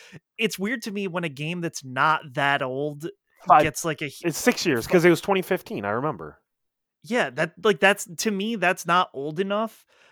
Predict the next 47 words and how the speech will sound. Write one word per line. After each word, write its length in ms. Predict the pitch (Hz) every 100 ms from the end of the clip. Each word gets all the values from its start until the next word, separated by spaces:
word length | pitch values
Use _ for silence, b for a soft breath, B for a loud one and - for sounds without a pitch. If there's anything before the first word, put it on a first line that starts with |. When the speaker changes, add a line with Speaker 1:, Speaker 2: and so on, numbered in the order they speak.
| b
Speaker 1:
to 200 | 165 185
be 260 | 165 160 175
remastered 720 | 151 160 151 127 131 - 180
like 200 | 196 190
that, 280 | 214 214 220 -
and, 160 | 175 170
like, 240 | 165 -
Speaker 2:
Well 160 | 185 190
Speaker 1:
it's 140 | 190 -
already, 400 | 175 190 175 185 190
it's 180 | 175 -
not 200 | 208 208
an 100 | 180
H 280 | 180 170 -
D 200 | 160 180
remaster, 640 | 127 123 113 113 - 127
Speaker 2:
Right, 120 | - 127
Speaker 1:
'cause 40 |
Speaker 2:
right. 160 | 131 117
Speaker 1:
it's 80 | 147
already 340 | 160 180 170
in 80 | 156
H 220 | 151 -
D. 220 | 180 175
They're 180 | 127 151
not 360 | 147 143 165 - -
actually 540 | 143 147 160 180 156 135
gonna 200 | 143 139
do 420 | 120 - 151 170
anything 500 | 139 143 143 139 139
to 80 | 120
change 440 | - - 147 156 123
this, 240 | 110 -
you 60 | 131
know 80 |
what 100 | 127 123
I 60 |
mean? 220 | 120 131
So, 220 | 160 - 131
like, 180 | 127 - _
Speaker 2:
Just 160 | - 190
call 160 | 208 220
it 60 |
Speaker 1:
what 80 | 214
Speaker 2:
a 20 |
Speaker 1:
is 40 | 170
Speaker 2:
collection. 640 | 175 170 - - - 139